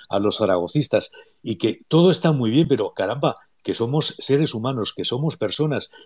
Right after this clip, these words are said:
y que ahora mismo creo, Isidro, que nos estamos dando cuenta de que no importamos absolutamente nada. Ni los periodistas, porque están los medios de comunicación convencionales, que están también metidos en el tema este de una u otra manera, y después, lógicamente, eh, eh, eh, el Real Zaragoza, que se ha convertido en una cosa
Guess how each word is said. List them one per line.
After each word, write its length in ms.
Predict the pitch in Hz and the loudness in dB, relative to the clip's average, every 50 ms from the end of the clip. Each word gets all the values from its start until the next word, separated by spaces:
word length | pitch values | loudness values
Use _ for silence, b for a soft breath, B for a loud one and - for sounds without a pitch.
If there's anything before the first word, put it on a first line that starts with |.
| b b - | b b -8
y 100 | 98 87 | -4 -2
que 80 | 113 | 2
ahora 160 | 120 127 139 147 | 4 4 4 4
mismo 340 | 151 131 131 143 151 131 | 4 2 0 0 -2 0
creo, 300 | - - 120 127 139 135 | 0 2 4 6 6 6
Isidro, 340 | 131 117 - 131 127 143 156 | 4 4 0 -2 -2 0 0
que 120 | 131 131 110 | 0 0 -2
nos 160 | 107 - 107 | -2 -4 -6
estamos 340 | 95 - 131 127 139 135 117 | -6 -4 -4 -4 -2 -2 -2
dando 240 | 139 139 135 135 | -4 -4 -4 -4
cuenta 400 | 123 135 131 120 104 135 139 143 B B B B B B | -4 -2 -4 -2 -4 -4 -6 -6 B B B B B B
de 160 | - 92 104 92 | -4 -2 0 0
que 120 | 101 - | 2 2
no 120 | 113 139 | 2 2
importamos 600 | 160 151 113 120 117 95 92 135 143 147 139 - | 2 2 2 0 -2 0 0 0 0 -2 -2 -2
absolutamente 840 | - 117 98 92 - 101 95 113 127 110 123 113 117 120 117 95 113 | -2 -2 -2 -2 -2 -2 -4 -4 -4 -4 -4 -4 -4 -4 -4 -4 -4
nada. 260 | 104 92 85 80 76 B B B B B B - | -4 -4 -6 -6 -10 B B B B B B -2
Ni 140 | - 120 127 | 2 4 6
los 180 | 131 127 - | 6 4 4
periodistas, 600 | - 143 123 127 135 143 196 190 - - 127 - - | 4 4 6 6 6 6 6 4 4 2 0 0 0
porque 300 | 110 98 92 98 92 90 | -2 -2 -2 -2 -4 -4
están 200 | 82 - 123 113 | -4 -4 -4 -2
los 140 | 117 113 101 | -2 -4 -4
medios 260 | 113 120 113 117 98 | -2 -2 -2 0 -2
de 80 | 113 110 | -2 -2
comunicación 540 | 110 110 110 110 107 113 104 - 117 110 | -2 -4 -6 -4 -2 -2 -2 -2 -4 -4
convencionales, 720 | 101 117 113 107 104 90 98 104 135 175 190 147 - b b b b b | -4 -4 -4 -4 -6 -6 -6 -4 -2 0 0 0 -2 b b b b b
que 60 | - - | -10 -8
están 240 | - - 98 95 | -6 -6 -6 -6
también 300 | 85 92 92 92 92 95 | -6 -4 -2 -2 -2 0
metidos 460 | 95 95 87 135 170 160 151 - - 98 | -2 0 2 4 4 6 4 4 0 -4
en 80 | 90 | -8
el 100 | 80 78 | -10 -6
tema 240 | - 92 92 107 117 | -4 -2 0 2 0
este 280 | 135 127 - - 165 127 | 0 0 0 0 0 2
de 120 | 101 101 | 2 2
una 200 | 104 110 107 101 | 0 0 0 0
u 160 | 98 92 98 | 0 0 0
otra 200 | 101 - 123 131 | 0 0 0 0
manera, 360 | 135 147 160 165 156 190 196 B B B B B B | 0 0 0 0 0 -2 -4 B B B B B B
y 240 | - 110 113 120 101 | -6 -4 -4 -4 0
después, 480 | 101 113 107 - - 113 120 - - - | 0 -2 -2 0 0 0 0 0 -2 -2
lógicamente, 640 | - 104 98 - 107 - 101 95 104 98 82 - 123 | 0 0 0 0 0 -2 -2 -2 -2 -4 -2 0 -2
eh, 400 | - - - - - - - - | -2 -2 -6 -16 -20 -14 -12 -12
eh, 380 | - - 120 117 - - 95 98 | -8 -8 -8 -8 -4 -2 -2 -2
eh, 160 | - 101 101 - | 0 -2 0 0
el 180 | 98 95 90 90 | 0 0 0 0
Real 260 | 95 98 104 107 107 - | 2 4 4 4 4 4
Zaragoza, 420 | 117 107 107 101 110 101 - 117 | 2 2 4 4 2 2 2 2
que 100 | 95 101 | 2 2
se 120 | - 104 | 2 2
ha 20 | 95 | 2
convertido 480 | 104 104 101 101 - - 110 104 104 | 2 2 0 -2 -2 -2 -2 0 0
en 60 | 101 104 | -2 -2
una 160 | 101 101 95 | -4 -4 -2
cosa 340 | 101 107 - - 117 123 | -2 0 0 0 -2 -4